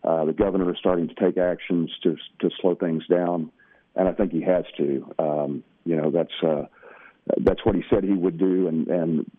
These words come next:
you know, while we still have capacity in our hospitals right now, uh, this kind of spike, the ho-, the hospitalizations lag behind new cases, obviously, and so we've got to p-, pay attention to what's happening with the new cases to kind of predict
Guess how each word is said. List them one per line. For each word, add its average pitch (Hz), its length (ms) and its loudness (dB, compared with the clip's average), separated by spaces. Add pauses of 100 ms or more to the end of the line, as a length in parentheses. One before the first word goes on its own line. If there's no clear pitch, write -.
(120)
you - 80 2
know, 87 80 0
while 101 240 2
we 90 180 0
still 104 160 2
have 90 300 0 (160)
capacity 92 500 0
in 80 60 0
our 80 100 0
hospitals 87 500 -2
right 80 220 0
now, 80 320 -2 (460)
uh, 78 480 0
this 95 280 2
kind 98 200 2
of 82 60 -6 (100)
spike, 92 420 0 (220)
the 87 80 -6
ho-, 107 260 2
the - 120 -4
hospitalizations 95 1000 0
lag 90 380 2
behind 85 400 0
new 85 100 0
cases, 87 440 -2
obviously, 76 600 -2
and 73 180 -6
so 82 80 4
we've 82 200 0
got 87 140 2
to 80 40 -4
p-, - 240 -8 (160)
pay 82 60 4
attention 82 380 -2
to 73 80 -10
what's 82 200 -2
happening 82 300 0
with 78 140 -4
the 76 60 -8
new 87 160 2
cases 80 460 -2
to - 60 -4
kind 82 180 2
of 80 80 -6
predict 82 360 0